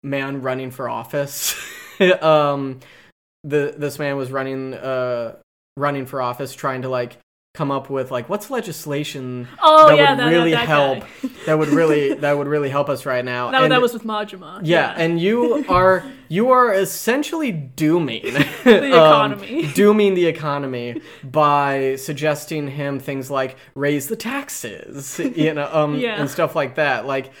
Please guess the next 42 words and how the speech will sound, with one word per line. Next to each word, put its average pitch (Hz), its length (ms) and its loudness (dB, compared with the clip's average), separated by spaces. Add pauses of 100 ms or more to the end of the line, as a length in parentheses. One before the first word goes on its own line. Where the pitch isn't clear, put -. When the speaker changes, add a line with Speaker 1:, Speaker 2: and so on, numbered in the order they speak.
(220)
Speaker 1:
explaining 175 680 0
to 156 380 0
him 139 480 -6 (280)
how 156 200 2
to, 139 560 0
how 147 160 -2
to 147 80 0
run 139 220 -2
the 135 80 -4
economy, 127 600 -6 (180)
which 151 200 -6
would 151 160 -4
thus 143 300 -2
burst 143 580 -6
the 143 80 -4
bubble 127 520 0
that 117 180 -10
they 123 120 -4
are 117 220 -2
Speaker 2:
<laughs> - 40 -20
Speaker 1:
in. 110 440 -10
Speaker 2:
Yes. - 220 -8
Speaker 1:
And 156 100 -4
I 151 100 4
thought 147 200 0
that 135 120 -2
was 123 140 -6
hilarious, 120 480 -6 (180)
because 160 300 -2
historically 220 540 -2
speaking, 131 500 -6 (220)
the 160 80 -4
bubble 156 340 0
does 151 380 0
burst. 82 580 -16
Speaker 2:
Yeah, 233 380 -8
if 233 100 -12
Speaker 1:
I 156 60 2
Speaker 2:
you, 156 60 -2
Speaker 1:
think 226 180 -4
Speaker 2:
basically, 269 380 -4
like, 202 300 -6